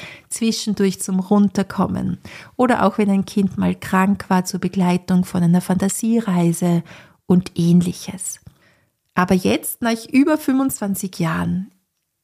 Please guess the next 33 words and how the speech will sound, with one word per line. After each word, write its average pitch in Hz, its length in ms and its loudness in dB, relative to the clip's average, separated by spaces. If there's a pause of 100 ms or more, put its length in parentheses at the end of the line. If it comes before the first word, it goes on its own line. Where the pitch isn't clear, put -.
(120)
habe 277 320 0
ich 285 160 0
das 233 220 0
Gefühl, 185 480 0
dass 180 160 -2
die 185 80 -4
Klangschale 185 640 0
tatsächlich - 720 -6
in 180 180 6
der 180 120 2
Gesellschaft 165 680 -8
angekommen 170 600 -6
ist. - 340 -10 (540)
Egal, 196 380 2
ob 233 140 -2
ich 196 240 -4
in 180 300 4
ein 175 240 4
Hotel 202 400 0
fahre 214 720 2
und 175 200 0
im 185 140 2
Wellnessbereich 202 800 0
mal 190 120 0
die 185 100 -2
Massagen 190 600 0
durchschaue 185 720 0 (480)
und 185 180 4
dort 185 320 0 (260)
fast - 540 0 (180)
in 220 140 4
jedem 202 340 4
Hotel 185 380 2